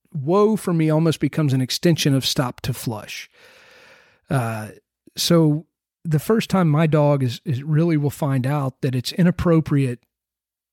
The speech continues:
to move from a static position is in a stop to flush scenario. We're cruising through the field, bird flies,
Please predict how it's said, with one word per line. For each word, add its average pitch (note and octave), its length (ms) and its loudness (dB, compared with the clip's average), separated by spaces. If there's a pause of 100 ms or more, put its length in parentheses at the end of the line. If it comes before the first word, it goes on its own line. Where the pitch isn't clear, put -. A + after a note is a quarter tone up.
(260)
to D3 260 2
move D3+ 760 2 (1200)
from D#3+ 340 0
a C3 60 2
static D#3+ 520 -2
position A#2+ 760 0 (640)
is D3 140 4
in D#3+ 100 4
a C3+ 40 2
stop C3+ 300 -2
to C#3 80 -2
flush B2 260 -6
scenario. B2+ 420 -4
We're A#2+ 100 -8
cruising D#3+ 380 2
through D3+ 120 -2
the C3 100 -4
field, F3+ 640 -2 (480)
bird D#3+ 300 4
flies, E3+ 720 0